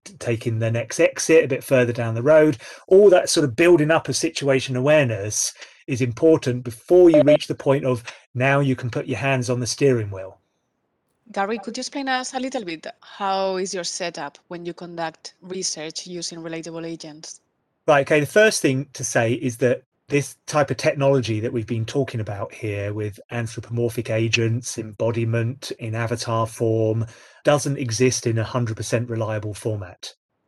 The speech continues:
Speaker 1: Yes, we have Alexa, and we, we have Cortana and, and, you know, and other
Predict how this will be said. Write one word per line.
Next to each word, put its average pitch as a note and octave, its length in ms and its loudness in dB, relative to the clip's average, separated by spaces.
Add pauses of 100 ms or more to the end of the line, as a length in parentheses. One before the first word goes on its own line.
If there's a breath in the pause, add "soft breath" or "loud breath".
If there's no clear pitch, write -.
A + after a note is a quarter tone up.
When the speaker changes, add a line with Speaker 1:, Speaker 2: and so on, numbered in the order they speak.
(220)
Speaker 1:
Yes, B2+ 260 0
we B2 100 0
have A#2+ 180 0
Alexa, A2 840 -2
and A2+ 240 -6
we, A2+ 120 -6
we A2+ 220 -4
have A2 460 -8
Cortana G#2+ 840 -8
and, A2 100 -8
and, A#2+ 120 -12
you A2+ 100 -6
know, A2+ 100 -4
and A2+ 100 -4
other A#2 340 0